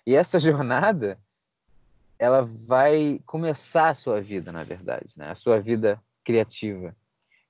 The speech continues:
Que é a sua vida, é toda, é, antes, antes de você ter uma vida criativa, você é só ego.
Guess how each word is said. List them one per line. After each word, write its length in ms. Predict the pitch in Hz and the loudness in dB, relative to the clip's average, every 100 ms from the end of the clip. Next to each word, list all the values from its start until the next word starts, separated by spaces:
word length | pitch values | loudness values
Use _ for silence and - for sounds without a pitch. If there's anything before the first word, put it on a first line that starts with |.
| _ | _
Que 140 | - | 4
é 40 | 202 | 4
a 60 | |
sua 240 | 202 165 120 | 4 4 4
vida, 360 | 110 151 117 95 | 2 -2 0 -2
é 60 | |
toda, 360 | - 175 190 143 _ _ _ - | -2 2 4 2 _ _ _ 0
é, 200 | 117 - | 2 4
antes, 260 | 170 226 - | 2 0 -2
antes 260 | 151 247 - | -2 -2 -2
de 100 | 202 | 0
você 500 | 156 - 165 143 - - - | 0 2 2 2 0 -6 0
ter 160 | 165 | 2
uma 180 | 156 120 | 2 0
vida 260 | 120 120 110 | 0 -2 0
criativa, 460 | 110 107 - 165 | -2 -2 -4 -2
você 240 | 165 160 185 | -2 0 0
é 40 | |
só 240 | - 185 143 | 2 0 2
ego. 460 | 123 127 95 95 | 4 2 0 -10